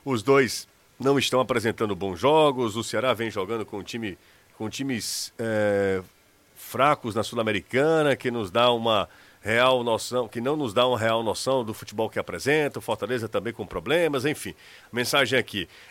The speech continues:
É... Ah, muito obrigado, valeu. Ó, quem tá acompanhando a gente lá em Guaraciaba do Norte,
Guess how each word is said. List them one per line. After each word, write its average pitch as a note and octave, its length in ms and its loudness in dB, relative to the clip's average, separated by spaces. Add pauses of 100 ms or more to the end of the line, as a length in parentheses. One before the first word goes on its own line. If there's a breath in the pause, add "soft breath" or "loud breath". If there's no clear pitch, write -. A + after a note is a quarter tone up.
É... B2 1000 6 (180)
Ah, G#3+ 220 10
muito F#3+ 220 2
obrigado, D#3 580 2
valeu. D#3+ 600 2
Ó, C3+ 160 4
quem - 120 -6
tá G3+ 120 2
acompanhando G3 360 0
a C3 60 4
gente D3 260 0
lá D#3+ 140 4
em D#3+ 140 2
Guaraciaba D#3+ 880 4
do C#3 120 0
Norte, C3+ 540 2